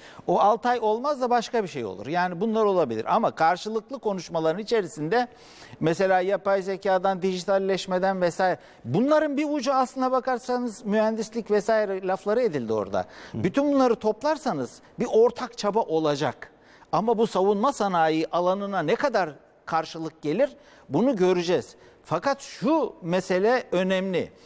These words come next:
Zaten Almanya'da savunma sanayine para ayırıyor şu anda. İşte, e, yüz milyar avro falan. F otuz beş,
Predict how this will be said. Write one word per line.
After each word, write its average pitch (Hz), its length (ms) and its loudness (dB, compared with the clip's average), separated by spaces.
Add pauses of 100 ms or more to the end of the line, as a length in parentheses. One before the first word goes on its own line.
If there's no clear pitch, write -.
(200)
Zaten 202 720 0
Almanya'da 180 680 -2
savunma 143 400 -2
sanayine 113 560 0
para 104 400 -2 (380)
ayırıyor 104 440 -4
şu - 180 -6
anda. 80 360 -4 (280)
İşte, - 160 -2
e, 139 320 -4
yüz 120 400 0
milyar 110 320 2
avro 104 380 -2
falan. - 320 -12 (380)
F 226 260 2
otuz 240 300 0
beş, - 360 -2